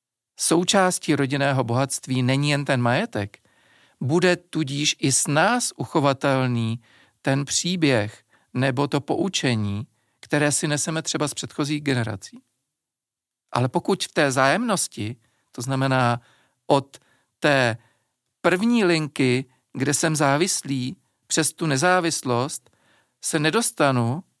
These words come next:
k té vzájemnosti, tak vlastně ochudím tu další generaci o tuhletu schopnost a nemůžu se pak divit,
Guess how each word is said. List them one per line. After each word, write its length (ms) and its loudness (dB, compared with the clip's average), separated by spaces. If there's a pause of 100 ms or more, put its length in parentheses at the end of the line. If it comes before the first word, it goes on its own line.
k 80 -20
té 160 2
vzájemnosti, 840 -2 (300)
tak 160 -8
vlastně 440 -2
ochudím 800 -2 (920)
tu 60 0
další 360 0
generaci 760 -2 (760)
o 100 -4
tuhletu 640 -2
schopnost 800 -6 (680)
a 140 0
nemůžu 480 0
se 140 0
pak 220 0
divit, 480 -2